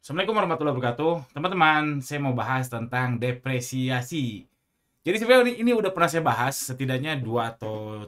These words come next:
tiga video. Cuman tadi saya nemu satu video yang saya bahas tahun lalu.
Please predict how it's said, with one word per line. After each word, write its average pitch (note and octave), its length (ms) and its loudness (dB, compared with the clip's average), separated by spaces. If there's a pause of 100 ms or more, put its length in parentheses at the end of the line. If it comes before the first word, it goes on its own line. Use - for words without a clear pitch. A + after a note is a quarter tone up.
tiga A2+ 320 -6
video. G#2 640 -4 (320)
Cuman A#2 240 -6
tadi B2+ 80 -2
saya B2+ 240 0
nemu A#2+ 160 0
satu B2 240 -4
video A#2+ 400 -4
yang A#2+ 160 -4
saya A2+ 240 -6
bahas B2 320 -4
tahun B2 320 2
lalu. A#2 320 0